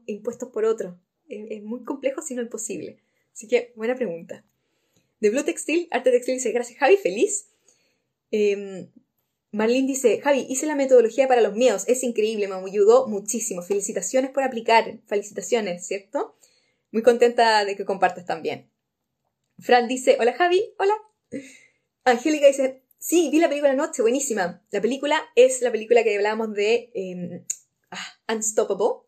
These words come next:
de Bethany Hamilton, que les recomendaba. Graciela dice, "Vi la película también, hermosa". Bethany Hamilton, buenísimo.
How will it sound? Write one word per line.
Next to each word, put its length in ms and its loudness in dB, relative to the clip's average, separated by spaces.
de 200 0
Bethany 440 -6
Hamilton, 440 -6
que 80 -4
les 100 -10
recomendaba. 580 -4
Graciela 280 -2
dice, 180 0
"Vi 80 0
la 80 -2
película 320 0
también, 400 -4
hermosa". 640 -2
Bethany 440 -2
Hamilton, 460 -4
buenísimo. 720 -4